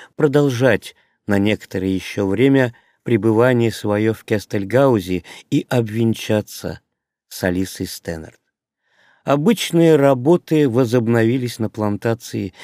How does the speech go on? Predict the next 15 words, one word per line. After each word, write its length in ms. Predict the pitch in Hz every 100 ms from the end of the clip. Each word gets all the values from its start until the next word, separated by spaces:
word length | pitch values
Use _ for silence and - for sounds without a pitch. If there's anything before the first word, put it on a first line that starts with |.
| -
и 120 | 175
прежний 480 | 123 139 170 135 143
порядок 500 | 123 135 131 135 120
вскоре 400 | - - 107 107
восстановился. 960 | 95 - - 90 85 82 85 - - - _ _ - -
Не 220 | 147 180
было 280 | 170 175 170
и 260 | 175 156 147
речи 380 | 139 147 -
о 100 | 101
том, 340 | 95 135 131 - - -
чтобы 460 | - - 123 117 117
доставить 640 | 120 113 - 143 127 120
Джеймса 460 | 98 110 135 117 120
Бербенка 640 | 113 147 123 127 123 123